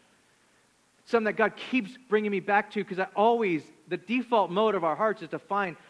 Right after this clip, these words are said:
our validation in the things that we do. And because we live in a world that is ignorant of the work of God, we overestimate the work of man. I have to stop and say,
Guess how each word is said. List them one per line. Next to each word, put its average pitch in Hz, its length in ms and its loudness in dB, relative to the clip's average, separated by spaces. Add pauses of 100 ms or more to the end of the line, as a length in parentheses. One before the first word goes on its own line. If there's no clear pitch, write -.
(100)
our 170 100 0
validation 185 460 0
in 175 60 -12
the 147 60 -10
things 185 180 -10
that 170 100 -6
we 139 80 -8
do. 151 420 -6 (4000)
And 147 80 -8
because 226 340 2
we 247 80 0
live 220 140 4
in 208 60 -2
a 190 60 0
world 185 280 2
that 170 140 2
is 151 200 -2
ignorant 190 380 -2
of 160 80 -6
the 151 80 -4
work 170 220 -4
of 123 100 -12
God, 143 380 -2 (1400)
we 170 260 -2 (180)
overestimate 175 1040 -4
the 143 80 -8
work 143 220 -6
of 123 80 -12
man. 131 320 -10 (2000)
I 208 120 6
have 240 160 0
to 202 80 -8
stop 185 320 0
and 175 100 -8
say, 180 240 -2